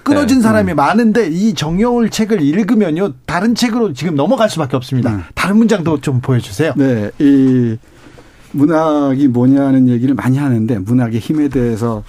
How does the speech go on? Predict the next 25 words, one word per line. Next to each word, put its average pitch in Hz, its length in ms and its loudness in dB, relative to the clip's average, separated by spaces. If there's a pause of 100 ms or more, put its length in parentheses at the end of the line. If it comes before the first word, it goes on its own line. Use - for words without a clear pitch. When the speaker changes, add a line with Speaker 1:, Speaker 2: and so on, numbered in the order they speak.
Speaker 3:
작가가 117 380 -6
각별하게 131 880 -2 (120)
얘기를 110 240 -2
하는데 104 440 -4 (640)
문학을 120 340 0
이렇게 117 360 -4
얘기합니다. 101 440 -6 (260)
"모든 143 440 0
상처 190 440 -4
입은 147 440 2
자들의 120 400 -2
마지막 110 520 -4
보루라고 113 800 -4
Speaker 1:
네. 104 60 -6
Speaker 3:
얘기를 101 240 -12
해요." - 100 -18 (240)
Speaker 1:
이분 180 360 2
이, 165 380 0 (200)
이런 226 320 2
얘기 156 220 0
많이 113 240 -2
하셔서. 127 360 0
Speaker 3:
네, 101 240 -6 (120)
이 123 320 0
우리 131 400 0